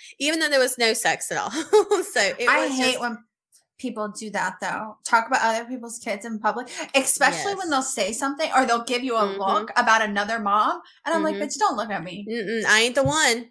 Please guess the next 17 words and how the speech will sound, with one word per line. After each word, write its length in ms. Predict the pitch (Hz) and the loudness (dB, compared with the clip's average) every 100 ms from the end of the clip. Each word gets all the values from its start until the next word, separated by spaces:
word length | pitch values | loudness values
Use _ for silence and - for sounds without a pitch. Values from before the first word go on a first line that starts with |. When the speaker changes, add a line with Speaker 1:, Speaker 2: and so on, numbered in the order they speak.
| _ | _
Speaker 2:
I'm 180 | 254 302 | 0 2
not 200 | 311 208 | 4 2
Speaker 1:
Mm-mm. 40 | 415 | 0
Speaker 2:
the 120 | 403 | -2
Speaker 1:
We 120 | 247 | 4
don't 120 | 269 | 4
Speaker 2:
one. 100 | 269 | 4
Speaker 1:
mom 220 | 262 254 262 | 2 -2 -2
shame 320 | 240 202 208 | -2 -2 -2
here. 260 | 190 170 | -4 -2
Mm-mm, 680 | 185 214 - 415 440 622 - | -2 -4 0 2 4 2 4
no. 240 | - 370 359 | 2 4 4
Speaker 2:
<laughs> 40 | - - - - 262 | 4 2 0 -2 0
Speaker 1:
No, 140 | 269 | 2
listen, 400 | 277 359 294 220 | 4 2 0 0
there 240 | 214 233 269 | 0 -2 -2
was 260 | 285 262 | -4 -6